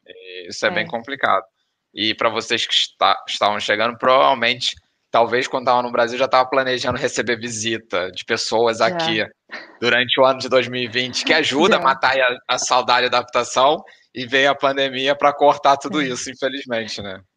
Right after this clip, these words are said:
Speaker 1: Tinha aquelas promessas que tu não sabe se as pessoas vão, iam cumprir, né? Porque quando
Speaker 2: É.
Speaker 1: fala, "Vou me mudar", todo mundo começa, "Ah, então eu
Speaker 2: Todo
Speaker 1: vou te
Speaker 2: mundo quer
Speaker 1: visitar,
Speaker 2: voltar
Speaker 1: vou
Speaker 2: pra
Speaker 1: te
Speaker 2: casa.
Speaker 1: visitar."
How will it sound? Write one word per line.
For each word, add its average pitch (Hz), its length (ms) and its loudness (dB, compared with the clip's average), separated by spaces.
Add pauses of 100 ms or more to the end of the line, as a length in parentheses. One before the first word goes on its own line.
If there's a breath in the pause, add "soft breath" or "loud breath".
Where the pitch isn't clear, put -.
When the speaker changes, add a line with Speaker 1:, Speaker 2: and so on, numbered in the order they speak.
Speaker 1:
Tinha 208 260 -4
aquelas 247 280 2
promessas 254 600 0
que - 80 -20
tu 226 100 -8
não 214 100 -4
sabe 196 320 -4
se - 60 -12
as 196 120 -12
pessoas 196 360 -6
vão, 190 220 -8 (100)
iam 190 180 -6
cumprir, 185 640 -2
né? 208 260 2
Porque - 200 -8
quando 190 260 0
Speaker 2:
É. - 40 -12
Speaker 1:
fala, 175 280 4
"Vou 202 140 -4
me 214 100 -10
mudar", 190 220 -2
todo 202 160 -6
mundo 208 200 -10
começa, 202 500 -6
"Ah, 214 80 -2
então 214 260 -6
eu 226 60 -2
Speaker 2:
Todo 151 80 0
Speaker 1:
vou - 60 2
te - 100 2
Speaker 2:
mundo - 100 -4
quer - 80 -4
Speaker 1:
visitar, - 240 6
Speaker 2:
voltar 269 120 6
Speaker 1:
vou - 80 4
Speaker 2:
pra - 80 6
Speaker 1:
te - 60 -4
Speaker 2:
casa. 240 280 6
Speaker 1:
visitar." 277 720 0